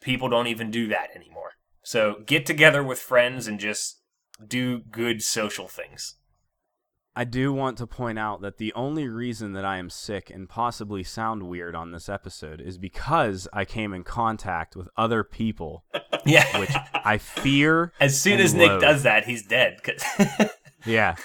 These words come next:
Speaker 1: Your
Speaker 2: So
Speaker 1: immune
Speaker 2: keep
Speaker 1: system
Speaker 2: that in mind.
Speaker 1: is non-existent. So that
Speaker 2: <laughs>
Speaker 1: Nick is, Nick is warning you. There, it do, this fun comes at a cost.
Speaker 2: Yeah, it comes at a cost of your health.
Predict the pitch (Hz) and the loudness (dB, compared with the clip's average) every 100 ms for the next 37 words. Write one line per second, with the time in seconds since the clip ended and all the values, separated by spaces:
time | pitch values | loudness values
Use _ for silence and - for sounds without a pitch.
0 | - - 139 - _ _ _ _ _ - | -6 -4 -6 -8 _ _ _ _ _ -20
1 | - - - 151 151 156 151 151 151 143 | -20 -16 -2 0 6 8 8 6 4 4
2 | 156 120 120 120 117 98 92 87 92 135 | 2 2 6 6 6 0 -6 -6 -2 0
3 | 131 127 127 123 120 123 110 - 113 - | 2 0 2 6 6 6 0 -4 -6 -6
4 | 104 - _ - - 120 113 127 127 - | -10 -10 _ -6 2 2 4 2 2 -6
5 | - 131 143 147 151 123 - 131 131 139 | -10 2 4 4 2 -2 -2 0 2 2
6 | 123 123 123 123 113 101 95 90 _ - | 0 -2 0 2 0 -6 -8 -10 _ 0
7 | 120 117 120 120 - 139 139 135 151 - | 0 2 -2 -2 2 4 4 0 -2 2
8 | 151 143 139 - 120 107 98 101 - 92 | 4 6 4 2 0 -2 -6 -6 -6 -6
9 | 92 - - _ _ _ _ 123 117 101 | -6 -10 -16 _ _ _ _ -2 2 2
10 | 92 113 - 127 127 120 - 120 113 - | -2 -2 -2 0 0 -2 0 2 2 2
11 | 104 101 95 104 95 98 | -4 -6 -4 -4 -4 -6